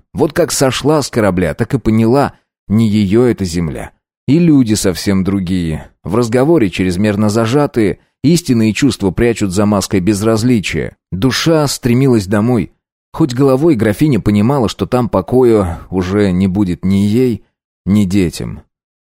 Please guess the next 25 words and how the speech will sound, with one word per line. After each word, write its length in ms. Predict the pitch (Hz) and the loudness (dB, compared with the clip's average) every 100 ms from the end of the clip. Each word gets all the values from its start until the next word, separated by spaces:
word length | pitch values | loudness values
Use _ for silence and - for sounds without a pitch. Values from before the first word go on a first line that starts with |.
| - | -6
А 120 | 87 | -2
Блэр? 540 | 85 123 147 127 98 _ _ _ _ _ _ _ - | 2 2 2 0 -6 _ _ _ _ _ _ _ -6
Катерина 440 | 107 160 190 139 | -2 2 2 2
боялась 520 | 104 107 139 113 - | 0 0 2 0 -2
его 200 | 95 90 | -2 -2
возвращения. 840 | 85 80 78 76 - 67 57 - - _ - | -2 -4 -8 -6 -6 -8 -10 -14 -18 _ -6
Боялась 440 | 92 131 139 127 | 0 2 4 2
снова 460 | - - 135 131 110 | 0 -2 0 2 0
оказаться 500 | 104 104 117 107 104 | 0 -2 0 -2 -2
в 40 | |
его 280 | 95 101 101 | -2 0 0
власти. 680 | 90 101 120 98 - 62 57 - - | 0 0 0 -2 -6 -10 -10 -14 -6
За 200 | 92 113 | -2 0
время 280 | 139 135 | 0 2
их 140 | 120 - | 0 0
разлуки 500 | 104 101 131 139 98 | -2 0 2 2 0
она 200 | 92 104 | 0 0
немного 440 | 107 110 127 110 | 0 2 0 0
расправила 540 | 98 - 113 110 98 92 | -2 -2 -2 0 0 0
крылья, 500 | 127 131 87 55 - - - | 0 0 0 -6 -14 -18 -10
стала 320 | - 151 139 | -4 0 2
принимать 380 | 110 123 135 120 | 2 0 0 0
решения 500 | 113 - 151 135 104 | 0 2 2 2 0
относительно 600 | 95 101 139 135 98 95 | 0 -2 0 0 0 0
детей, 520 | 92 98 - 135 80 | -2 -4 0 0 -2